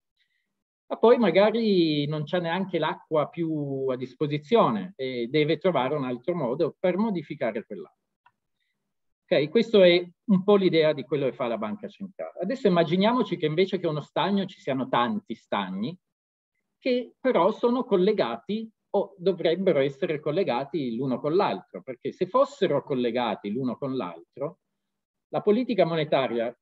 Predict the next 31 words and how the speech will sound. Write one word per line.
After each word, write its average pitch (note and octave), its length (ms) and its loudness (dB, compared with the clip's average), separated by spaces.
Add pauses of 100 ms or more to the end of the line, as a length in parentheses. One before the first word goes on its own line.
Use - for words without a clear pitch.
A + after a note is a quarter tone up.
(280)
anche A#3+ 280 -4
solo F#3 260 6
immettendo D3+ 680 0
l'acqua A2 560 -6
in B2+ 180 -6
uno D3+ 520 0 (300)
o, A#2 520 0
o C3 240 -2
in C3+ 120 -6
alcuni E3+ 440 0
di A#2+ 140 -4
questi, B2 600 -6 (440)
poi C#3 360 2 (640)
sa F3 480 -2
che F#3 140 2
comunque F#3 540 0
quest'acqua, - 640 -2
questa A#2 260 -6
temperatura E3+ 760 -2
si - 120 -10
uniforma G#3 680 0
tra C3 160 -4
tutti F3+ 280 -12
gli A#2+ 80 -8
stagni, G#2 440 -2
se G2+ 140 -16
questi - 280 -16
stagni G#2 360 -6
sono G2+ 240 -10
comunicanti. F#2 720 -10 (320)
Mm? G3 40 -8